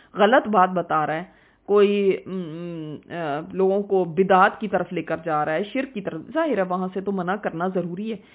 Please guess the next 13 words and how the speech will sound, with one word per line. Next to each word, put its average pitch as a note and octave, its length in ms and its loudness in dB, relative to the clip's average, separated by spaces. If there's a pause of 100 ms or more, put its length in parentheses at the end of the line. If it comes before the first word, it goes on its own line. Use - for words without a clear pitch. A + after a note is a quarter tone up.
(200)
लेकिन, B3 300 -2 (160)
अ, G3 100 2
जहां G3+ 460 -2
पर E3+ 200 -6 (1080)
सब A#3 400 0 (540)
अल्लाह G3 400 4 (260)
एक A3 280 -2 (100)
रब F#3+ 360 0
की G#3 80 -6
तरफ F#3 320 -6
बुलाने F3 440 -2
वाले E3 360 -2
हैं। E3+ 200 -8